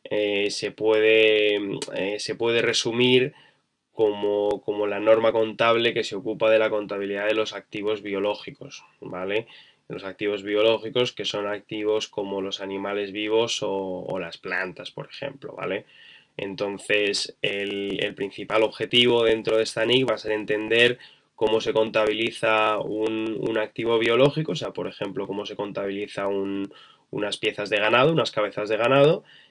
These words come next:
y cómo se contabilizan hasta que se convierten en un inventario, hasta que se convierten realmente en el, en el producto, ¿de acuerdo?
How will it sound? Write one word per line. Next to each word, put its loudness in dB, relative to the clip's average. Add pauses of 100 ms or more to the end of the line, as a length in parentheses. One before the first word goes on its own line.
y -4
cómo 0
se -2
contabilizan 2
hasta -4
que -8
se -8
convierten -2
en 0
un -2
inventario, -2
hasta -14
que -10
se -14
convierten -6
realmente -2
en -2
el, -6
en -6
el -6
producto, -8 (160)
¿de -14
acuerdo? -2